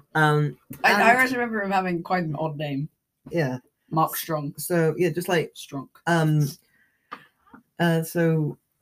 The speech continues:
Speaker 1: uh, where was I? You distracted me. Uh,
Speaker 2: <laughs>
Speaker 1: yes. So, uh, bringing him back wasn't a,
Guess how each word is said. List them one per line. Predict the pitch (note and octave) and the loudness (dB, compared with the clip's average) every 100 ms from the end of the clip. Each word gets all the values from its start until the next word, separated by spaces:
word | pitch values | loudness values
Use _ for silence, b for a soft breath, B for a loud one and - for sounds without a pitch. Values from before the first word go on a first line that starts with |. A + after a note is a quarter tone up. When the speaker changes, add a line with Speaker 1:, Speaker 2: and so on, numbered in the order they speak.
| - | -2
Speaker 1:
uh, | D#3+ | -2
where | D3 - D#3+ E3 | -2 -8 -2 0
was | C3+ B2 | 0 -2
I? | G#2+ _ _ _ _ - | -10 _ _ _ _ 0
You | D3 | 2
distracted | D3 C#3 C#3+ | 2 0 0
me. | B2+ A#2 C3+ B B _ _ - | -2 -2 -4 B B _ _ 0
Uh, | D3+ C#3+ C#3 C3+ C3 B2+ - | 4 6 6 4 2 0 -4
Speaker 2:
<laughs> | - | -4
Speaker 1:
yes. | D#3 G3+ A3+ - - | 0 0 -2 -10 -2
So, | E3+ D3+ D3 | 2 2 2
uh, | E3 D#3+ E3 | -2 -2 2
bringing | A3 A3+ A3+ | 6 8 8
him | G#3 D3+ | 6 4
back | C3 - D3 | 2 0 0
wasn't | C#3 C3+ A#2+ | 0 0 -2
a, | B2 | -4